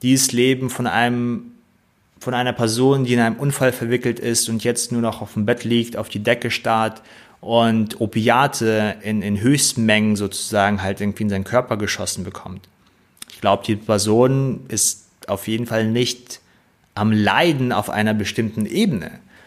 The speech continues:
Zumindest durch die ganzen Opiate hat die sicherlich keinen Schmerz, wenn sie denn funktionieren.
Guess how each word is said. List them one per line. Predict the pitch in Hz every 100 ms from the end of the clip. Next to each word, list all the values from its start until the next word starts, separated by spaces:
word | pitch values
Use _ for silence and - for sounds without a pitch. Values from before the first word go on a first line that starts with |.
| -
Zumindest | - 123 120 -
durch | 135
die | 131 113
ganzen | 226 -
Opiate | 117 117 113 110 139 156 160 160 143 113
hat | 113 -
die | 104
sicherlich | 98 98 113 120 123 - - _ _ _ -
keinen | - 104
Schmerz, | - 214 - - - - _ _ _ _ _ _
wenn | 107 104
sie | 107
denn | 98
funktionieren. | - 110 - 196 196